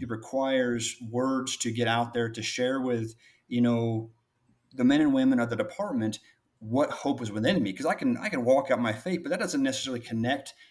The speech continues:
the, the dots that, uh, bring people to Christ. I don't show up to work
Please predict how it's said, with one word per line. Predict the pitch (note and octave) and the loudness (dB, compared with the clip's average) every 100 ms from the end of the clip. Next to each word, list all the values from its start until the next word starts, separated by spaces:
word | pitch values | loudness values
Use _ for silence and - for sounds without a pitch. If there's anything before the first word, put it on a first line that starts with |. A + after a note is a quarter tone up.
| _ - | _ 0
the, | B2 A#2 A2+ A#2 | 2 2 0 -2
the | A2 | 0
dots | A2+ C3+ C#3 - - - | 2 2 2 -2 -4 -4
that, | A#2+ A#2 - - | -2 -2 -2 -2
uh, | A#2+ A2 G#2+ - _ _ | 0 0 -2 -6 _ _
bring | A#2 C3+ D#3 | -2 2 2
people | D3 B2 | 2 0
to | G#2+ | -2
Christ. | - F#3+ - - - - _ | -2 -2 -2 -8 -10 -16 _
I | C#3+ | -2
don't | E3+ | 0
show | A#2+ C#3+ | 0 0
up | - | 0
to | A#2 | 0
work | B2+ D3+ | 2 2